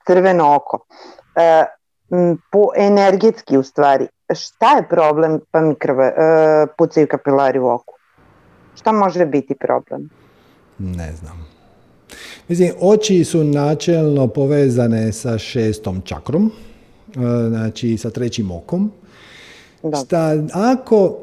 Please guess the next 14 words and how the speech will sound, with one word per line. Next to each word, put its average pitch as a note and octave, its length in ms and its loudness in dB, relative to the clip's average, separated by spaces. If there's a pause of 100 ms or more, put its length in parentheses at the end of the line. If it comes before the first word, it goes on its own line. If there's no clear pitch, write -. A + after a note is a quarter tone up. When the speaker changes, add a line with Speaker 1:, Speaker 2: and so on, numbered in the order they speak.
(120)
Speaker 2:
dakle, E3+ 420 2
načelno, A3+ 1160 2 (400)
ali C#3+ 200 -2
ovo D3+ 140 4
je C#3 200 2 (400)
naravno, C#3 560 0
Speaker 1:
Da, A3+ 140 2
da, B3 80 4
Speaker 2:
vrlo, A#3+ 220 4
Speaker 1:
da, A3 60 0
znam, A3 540 2
Speaker 2:
e, E3+ 60 0
e, D3 100 2
Speaker 1:
znam, F#3 280 2